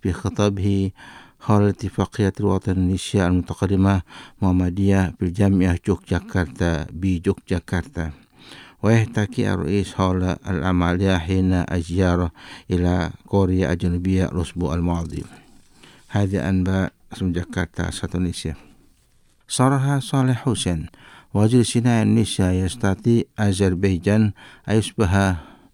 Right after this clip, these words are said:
البوابة للأسواق أوروبا لتسويق المنتوجات الوطنية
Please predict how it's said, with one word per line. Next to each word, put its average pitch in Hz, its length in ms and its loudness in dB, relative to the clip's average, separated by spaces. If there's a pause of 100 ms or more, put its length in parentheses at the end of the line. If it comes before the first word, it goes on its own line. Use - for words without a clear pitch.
(340)
البوابة 95 800 2 (120)
للأسواق 98 580 0 (120)
أوروبا 101 600 2 (340)
لتسويق 98 920 0
المنتوجات 98 920 2
الوطنية 92 640 2